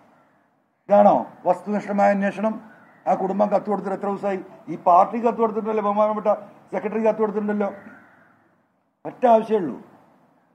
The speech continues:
"ഞങ്ങളെ വാപ്പാനെ കാണാനായിട്ട് പതിമൂന്ന് മാസമായി, ഇതുവരെയുള്ള അന്വേഷണത്തിൽ ഞങ്ങൾ തൃപ്തരല്ലായിരുന്നു." ഈ ക്രൈംബ്രാഞ്ച് അന്വേഷണത്തിൽ എസ് പി അന്വേഷിച്ചതിൽ സത്യസന്ധമായ ചില കാര്യങ്ങൾ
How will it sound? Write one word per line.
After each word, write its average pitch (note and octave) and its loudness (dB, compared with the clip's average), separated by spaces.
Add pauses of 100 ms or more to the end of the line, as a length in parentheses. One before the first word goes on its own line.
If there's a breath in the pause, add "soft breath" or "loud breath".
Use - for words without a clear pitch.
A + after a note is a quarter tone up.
(120)
"ഞങ്ങളെ G3 2
വാപ്പാനെ G3+ 2
കാണാനായിട്ട് F#3+ -2
പതിമൂന്ന് F3 -6
മാസമായി, C#3 -6 (1120)
ഇതുവരെയുള്ള G#3 -2
അന്വേഷണത്തിൽ F#3+ -4
ഞങ്ങൾ F#3+ -8
തൃപ്തരല്ലായിരുന്നു." D#3 -8 (1120)
ഈ F3+ -4
ക്രൈംബ്രാഞ്ച് G3+ 0
അന്വേഷണത്തിൽ G3 -6
എസ് F3+ -6
പി G3+ -8
അന്വേഷിച്ചതിൽ F#3+ -4
സത്യസന്ധമായ G3 -4
ചില F#3 -6
കാര്യങ്ങൾ F#3 -2